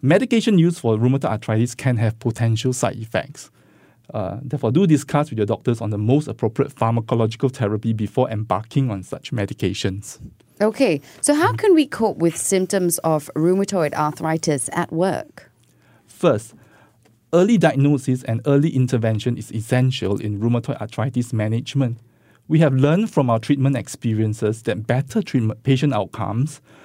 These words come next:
Speaker 1: for example, may be achieved with early as compared to delayed intervention with D marts. Therefore, it is important for patients to seek treatment early as effective therapy to control joint symptoms are available.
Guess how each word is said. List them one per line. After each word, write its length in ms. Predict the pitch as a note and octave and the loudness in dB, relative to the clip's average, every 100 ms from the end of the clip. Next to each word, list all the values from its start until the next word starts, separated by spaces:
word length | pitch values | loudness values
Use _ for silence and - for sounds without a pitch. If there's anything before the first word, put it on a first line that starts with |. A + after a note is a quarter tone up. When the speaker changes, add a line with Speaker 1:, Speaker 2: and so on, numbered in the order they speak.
| - | -20
Speaker 1:
for 140 | - A#2+ | -2 -2
example, 600 | A2 A2+ A2 A2+ A#2 C3+ _ _ | 0 -2 -2 -2 -4 -4 _ _
may 200 | B2+ E3 | 0 2
be 100 | E3+ | 2
achieved 560 | B2 - - D#3+ E3+ - _ - | 0 0 0 0 0 -10 _ -6
with 240 | A#2+ A#2 C#3 | -2 -2 2
early 380 | C#3 D3 F#3 - | 2 4 2 0
as 200 | A2 - | -4 -4
compared 420 | - A2+ - - | -6 -2 -2 -2
to 80 | A#2+ | -4
delayed 640 | G#2+ A#2+ A2+ B2+ D3+ D#3+ - - | 2 4 6 6 6 2 -12 -4
intervention 880 | B2+ A#2+ A2+ A2 A2+ B2+ A#2 B2+ - _ | -2 0 0 0 0 0 0 -2 -6 _
with 180 | A#2 A2 | -2 -2
D 120 | A2+ | 0
marts. 480 | G#2+ A#2+ A#2 - - _ _ _ _ _ _ | 0 0 -2 -10 -20 _ _ _ _ _ _
Therefore, 400 | B2+ C#3+ C#3 B2+ | 0 0 2 0
it 120 | D#3 | 2
is 120 | C3+ B2 | 0 -2
important 460 | A2+ D#3 D#3+ A3 | 0 0 0 0
for 120 | C#3+ | -2
patients 340 | A2+ B2+ C#3+ B2+ | 0 0 0 -4
to 80 | G#2+ | -6
seek 340 | - - - | -4 -6 -6
treatment 460 | - D3 C3 C3 - | -4 0 2 0 0
early 400 | C#3 A#2 G2+ C3+ - _ _ _ - | 0 2 0 -4 -8 _ _ _ -6
as 200 | A#2 - | -6 -4
effective 460 | B2+ C#3+ C3+ F#3+ F3+ | -2 -2 0 -4 -2
therapy 420 | D3 B2+ A#2+ D3 | 0 0 0 -4
to 80 | B2 | -2
control 460 | A#2 G#2 - C#3 | -4 -2 0 0
joint 280 | A#2+ B2+ B2+ | 2 0 0
symptoms 400 | A#2 A2 A#2 A2+ | -2 -2 -2 -2
are 140 | F#2+ | -4
available. 640 | G2+ G#2+ C3 C#3+ G2 F2+ | 0 2 2 2 -2 -8